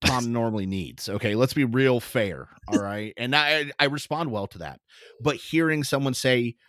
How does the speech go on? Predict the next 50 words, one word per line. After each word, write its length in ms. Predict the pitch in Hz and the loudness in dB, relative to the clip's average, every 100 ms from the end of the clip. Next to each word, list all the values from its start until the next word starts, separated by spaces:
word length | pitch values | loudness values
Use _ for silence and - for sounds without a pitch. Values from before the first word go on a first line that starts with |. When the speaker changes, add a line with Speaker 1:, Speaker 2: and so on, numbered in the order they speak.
| _ | _
Speaker 2:
Mm-mm. 300 | - - 98 - _ _ _ | -12 -4 -4 -4 _ _ _
Speaker 1:
the 120 | 110 | 4
words 300 | 127 143 147 | 6 8 8
I 80 | 139 | 8
would 120 | 131 | 6
say 140 | - 131 | 6 4
to 60 | 117 | 4
somebody 380 | - 120 110 | 2 4 4
else 240 | 104 113 - | 4 2 0
if 100 | 107 | 2
I 60 | |
was 120 | 110 - | 2 2
still 180 | 90 | -2
a 40 | 101 | -2
police 280 | - 95 107 | -4 -4 -4
officer, 420 | 107 - 117 110 | -6 -6 -6 -6
like, 200 | - 113 | -4 -2
you, 120 | 139 135 _ - | 0 -2 _ -4
we're 220 | 113 120 | 4 6
not 260 | 147 - | 6 6
paid 320 | - 127 120 110 | 4 6 0 -2
to 100 | 107 | -2
run 160 | 98 | -2
away 180 | 95 92 | -2 -4
from 160 | 95 92 | -4 -8
problems. 600 | - 87 82 85 - - - _ - _ _ _ - | -4 -6 -6 -10 -14 -18 -20 _ -20 _ _ _ 2
We're 80 | |
paid 200 | 117 135 | 6 6
to 60 | 123 | 6
go 140 | 110 | 6
deal 300 | 98 87 110 | 4 2 2
with 160 | 95 82 | 2 0
them. 240 | 76 71 - _ _ _ _ _ _ _ _ - | -4 -8 -12 _ _ _ _ _ _ _ _ -6
And 680 | 98 92 90 90 90 85 - | -4 -4 -4 -4 -4 -6 -4
I'm 120 | 107 | -4
like, 160 | 101 - _ 67 _ _ | -4 -8 _ -20 _ _
"I 80 | 98 | -6
think 320 | 101 175 175 | 2 2 2
you 60 | 151 | -2
said 260 | - 156 156 | 4 6 4
it 100 | - | 4
in 140 | 127 | 4
a 60 | 127 | 6
way 220 | 127 123 | 6 4
I 140 | 104 | 2
needed 400 | 104 104 101 98 | 0 0 -2 -6
to 80 | - | -10
hear 520 | - - 85 65 60 _ _ _ - | -14 -10 -10 -8 -14 _ _ _ -20
this 300 | 92 92 - | -8 -8 -8
time." 240 | - - | -18 -20